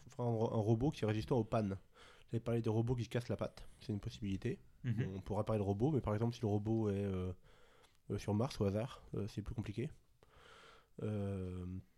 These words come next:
Speaker 1: et donc comme ça, ils ont appris à un robot à six pattes, euh, différentes façons de marcher, des milliers de façons de marcher,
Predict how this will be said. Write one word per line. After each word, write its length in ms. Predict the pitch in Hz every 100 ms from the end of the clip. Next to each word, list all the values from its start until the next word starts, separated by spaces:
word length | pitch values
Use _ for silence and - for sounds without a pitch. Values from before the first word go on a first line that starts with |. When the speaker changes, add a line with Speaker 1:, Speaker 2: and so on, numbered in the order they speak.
| _ _ _ _ _ _ -
Speaker 1:
et 80 | 123
donc 300 | 120 120 -
comme 120 | 120
ça, 200 | 107 143
ils 120 | 147
ont 60 | 120
appris 280 | 110 - 143
à 60 |
un 40 | 107
robot 280 | 104 117 117
à 40 |
six 140 | -
pattes, 320 | - 120 - - -
euh, 100 | 113
différentes 340 | 107 120 123 123
façons 200 | 123 139
de 40 |
marcher, 360 | 110 - 117 147
des 160 | 107 104
milliers 240 | 107 120
de 40 |
façons 180 | 120 113
de 40 | 104
marcher, 320 | 92 107